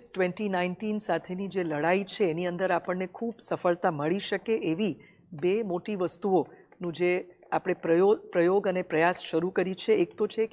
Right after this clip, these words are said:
ઇન્જેક્શન tocilizumab. આ આપણે અલગ અલગ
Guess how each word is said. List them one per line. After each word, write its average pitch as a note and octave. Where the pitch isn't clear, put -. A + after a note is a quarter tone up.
ઇન્જેક્શન E3+
tocilizumab. F#3
આ G#3+
આપણે G#3
અલગ G3
અલગ G3